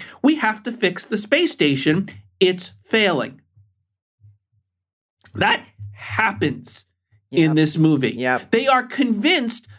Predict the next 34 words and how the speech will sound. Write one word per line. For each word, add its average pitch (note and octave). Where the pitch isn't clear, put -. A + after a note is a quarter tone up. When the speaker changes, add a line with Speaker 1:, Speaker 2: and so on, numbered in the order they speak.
Speaker 1:
the G#3+
reason D4
she C#4+
wants A#3+
to C4
get G#3+
back F#3
to A3+
the A3
space C#4
station C3
is F3
because G#3
she A3+
wants F#3+
to G3+
dance E3
with E3
her F3+
favorite C#3
band. C3
So E3+
no F#3+
one D4
believes B3
Xenon. B2
The D#3
villains B3+
are A3
out G3
to A3
get D#3
her. G2
This, G3+